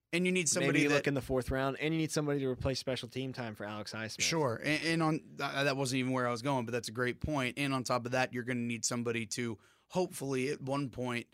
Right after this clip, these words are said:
Speaker 1: um, you know, take over Robert Spillane's spot because nobody really thought that Spillane was going to be the starter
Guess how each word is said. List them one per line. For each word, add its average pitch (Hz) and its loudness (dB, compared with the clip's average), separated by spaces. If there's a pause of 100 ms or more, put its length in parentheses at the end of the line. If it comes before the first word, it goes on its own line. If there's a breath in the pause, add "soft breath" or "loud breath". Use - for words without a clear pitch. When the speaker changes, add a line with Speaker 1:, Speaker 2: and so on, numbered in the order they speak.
(260 soft breath)
Speaker 1:
um, 117 -2
you 135 -2
know, 117 -2 (380)
take 135 0
over 127 2
Robert 120 2
Spillane's 131 -2
spot 110 -8
because 113 -8
nobody 123 -2 (280 loud breath)
really 147 0
thought 127 0
that 123 -6
Spillane 135 0
was 117 -4
going 127 -2
to 110 -8
be 123 -4
the 110 -6
starter 120 2